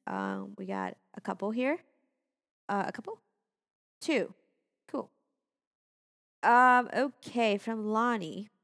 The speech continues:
Do you think the U S A, U S A S A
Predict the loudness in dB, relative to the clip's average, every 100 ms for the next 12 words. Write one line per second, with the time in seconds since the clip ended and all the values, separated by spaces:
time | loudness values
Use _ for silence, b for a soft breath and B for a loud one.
0 | _ _ -12 -4 -2 -2 -2 -2 -4 -6
1 | -4 -4 -4 0 0 -2 -4 -6 -6 _
2 | _ _ _ -12 -8 -8 -4 -4 -4 -6
3 | -4 -2 0 -2 -4 -8 -8 -8 -6 -4
4 | -4 -8